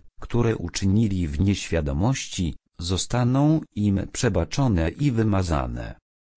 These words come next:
Następnie błogosławieństwo i łaska Pana spłyną ponownie na naród żydowski. Poczytajcie o tym w jedenastym rozdziale listu do Rzymian,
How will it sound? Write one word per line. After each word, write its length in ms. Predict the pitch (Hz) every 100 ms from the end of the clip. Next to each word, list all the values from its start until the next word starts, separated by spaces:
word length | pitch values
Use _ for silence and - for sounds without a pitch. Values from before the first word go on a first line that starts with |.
| -
Następnie 840 | 90 - 151 156 143 - 80 71
błogosławieństwo 1500 | 73 90 95 87 82 - 95 85 78 76 71 - - 143 147 -
i 200 | 98 92
łaska 480 | 80 87 92 - 76
Pana 440 | - 120 139 120 110
spłyną 680 | - 131 156 147 131 135 143
ponownie 640 | 85 85 113 131 139 120
na 180 | 110 85
naród 500 | 95 113 78 71 76
żydowski. 880 | 85 80 76 - - - 69 62 - _ _ _ -
Poczytajcie 800 | 107 - 85 92 101 - 90 78
o 100 | 73
tym 320 | - 82 78 80
w 100 | 80
jedenastym 880 | 92 92 80 95 110 - 107 98
rozdziale 640 | 85 80 76 107 135 123 98
listu 460 | 82 73 - 92
do 160 | 85 90
Rzymian, 680 | 95 131 101 73 64 62